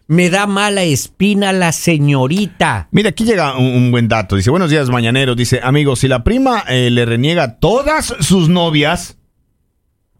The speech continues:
Speaker 2: por algo es, no te descuides". Ahora, la pregunta para este chico es, ¿ha renegado con todas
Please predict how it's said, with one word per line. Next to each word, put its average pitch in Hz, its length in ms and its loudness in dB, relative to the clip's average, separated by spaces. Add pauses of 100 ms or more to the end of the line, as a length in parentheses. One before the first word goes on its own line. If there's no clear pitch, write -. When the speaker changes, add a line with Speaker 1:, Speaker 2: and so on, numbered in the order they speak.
(100)
Speaker 2:
por 139 200 2
algo 180 560 -2 (1400)
es, - 440 -2 (300)
no 117 160 2
te 131 100 0
descuides". 113 680 -2 (520)
Ahora, 104 360 2
la 92 160 -4
pregunta 131 400 0
para 135 120 2
este 98 140 0
chico 95 280 -2
es, - 200 -6 (220)
¿ha 92 80 4
renegado 127 440 2
con 113 180 2
todas 226 440 -2